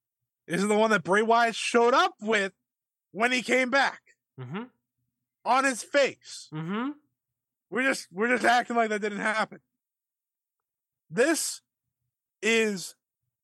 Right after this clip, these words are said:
Speaker 1: gone for me. Done. I'm done. I'm done. I knew this was gonna happen. I knew this was gonna happen.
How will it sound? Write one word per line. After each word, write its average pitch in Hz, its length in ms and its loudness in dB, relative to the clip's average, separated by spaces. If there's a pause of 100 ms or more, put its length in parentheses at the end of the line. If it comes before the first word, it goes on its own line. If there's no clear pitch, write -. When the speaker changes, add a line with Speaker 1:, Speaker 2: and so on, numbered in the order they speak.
(440)
Speaker 1:
gone 214 360 2
for 139 180 -18
me. 110 240 -20 (180)
Done. 175 360 2 (100)
I'm 175 180 -2
done. 147 300 2 (300)
I'm 165 120 -4
done. 139 240 0 (240)
I 175 100 0
knew 311 160 4
this - 160 0
was 220 80 -6
gonna 202 160 2
happen. 151 360 -4 (300)
I 165 80 -6
knew 294 160 0
this 269 200 -2
was 143 40 -18
gonna 110 160 -12
happen. 98 300 -16